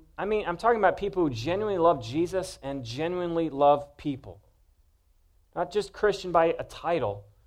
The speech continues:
but they genuinely have in their heart, because God's placed it in the heart, to love him and to love people. If you were to take away Christians, Christ followers, Christ ones from this culture,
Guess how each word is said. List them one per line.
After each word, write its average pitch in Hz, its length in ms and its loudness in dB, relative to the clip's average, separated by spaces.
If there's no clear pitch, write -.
but 156 160 -2
they 175 160 4
genuinely 185 520 -2
have 175 260 4
in 190 180 -4
their 196 180 2
heart, 165 320 6
because 143 280 -6
God's 156 320 0
placed 185 380 0
it 151 80 -8
in 135 80 -10
the 131 60 -10
heart, 143 240 -2
to 135 80 -10
love 156 280 4
him 160 220 -6
and 143 100 -6
to 143 100 -16
love 143 260 2
people. 131 460 -8
If 160 180 -6
you 214 160 -4
were 247 140 8
to 208 140 -8
take 202 300 -4
away 170 380 4
Christians, 147 720 -4
Christ 196 460 2
followers, 175 460 4
Christ 190 400 0
ones 135 480 -4
from 185 420 6
this 196 280 2
culture, 185 640 0